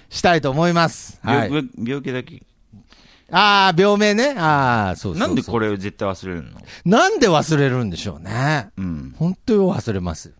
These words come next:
Speaker 1: ね。
Speaker 2: うん。
Speaker 1: あー、セキュリティ甘いんじゃないですか？
Speaker 2: うん。
Speaker 1: あー、病名ですか？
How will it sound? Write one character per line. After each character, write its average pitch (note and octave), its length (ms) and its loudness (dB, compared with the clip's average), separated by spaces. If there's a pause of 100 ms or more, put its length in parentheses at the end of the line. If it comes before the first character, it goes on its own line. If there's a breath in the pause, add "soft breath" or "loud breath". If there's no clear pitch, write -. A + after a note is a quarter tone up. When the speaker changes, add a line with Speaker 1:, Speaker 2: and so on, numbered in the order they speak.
Speaker 1:
ね。 - 60 -20 (440 loud breath)
Speaker 2:
う - 20 -14
ん。 C#2 400 -14 (600)
Speaker 1:
あ C#2+ 340 -18
ー、 - 40 -20
セ - 120 -20
キ - 140 -14
ュ D#2+ 40 -12
リ E2 100 -14
テ G2 120 -10
ィ F2+ 60 -6
甘 G2 260 -6
い A2+ 60 -4
ん F#2 100 -6
じ D#2 60 -10
ゃ D2 240 -16
な E2+ 140 -10
い G#2 60 -4
で F#2+ 40 -8
す - 160 -20
か？ - 320 -16 (600 soft breath)
Speaker 2:
う G2+ 60 -10
ん。 F2+ 840 -6
Speaker 1:
あ D2+ 720 -14 (800 loud breath)
ー、 G#2 40 -16
病 G2 160 -12
名 F#2+ 180 -8
で F2+ 160 -8
す - 120 -18
か？ - 400 -18